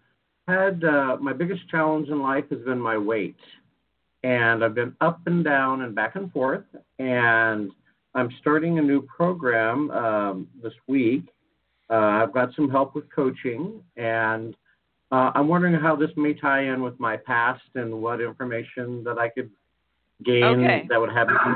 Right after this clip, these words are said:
Speaker 1: into this with, in a good space.
Speaker 2: Uh, August, um,
Speaker 1: Yes.
Speaker 2: I, I can give you all this. The first thing that the channel says is it's all about protection.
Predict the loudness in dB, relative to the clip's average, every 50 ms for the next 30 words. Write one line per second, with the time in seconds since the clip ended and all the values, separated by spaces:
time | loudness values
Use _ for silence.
0 | 0 0 -2 -2 0 -2 -2 -2 -2 -4 -4 -6 -4 -6 -6 -6 -6 -6 -8 -4
1 | -4 -2 -2 -2 -2 -4 -6 -6 -6 -6 -6 -6 _ _ _ _ _ _ _ _
2 | _ -8 -2 0 0 0 0 -2 -2 0 0 0 0 0 -2 -6 -6 -8 _ -18
3 | -14 -12 -10 -10 -10 -12 -12 -12 -12 -10 -10 -10 -10 -12 -16 -18 -12 -6 -2 0
4 | 2 2 2 0 -2 -8 -18 -14 -8 -8 -8 -8 -6 -2 -2 0 -2 -2 -6 -14
5 | -16 -12 -12 -14 -12 -12 -14 -6 -4 -2 -2 -2 -2 -4 -6 -10 -8 -12 -18 -16
6 | -10 -8 -8 -8 -8 -10 -14 -6 -4 -2 0 0 -2 -2 -6 -10 -16 _ _ _
7 | _ _ _ _ -8 -8 -8 -6 -6 -8 -8 -8 -10 -6 -6 -6 -6 -6 -8 -8
8 | -6 -4 -2 -2 0 -2 -2 -6 -8 -10 -10 -10 -12 -16 -8 0 2 4 4 4
9 | 2 0 2 2 2 2 _ -6 -20 -20 -18 -6 -2 -2 -2 -2 -4 -14 -12 -12
10 | -12 -12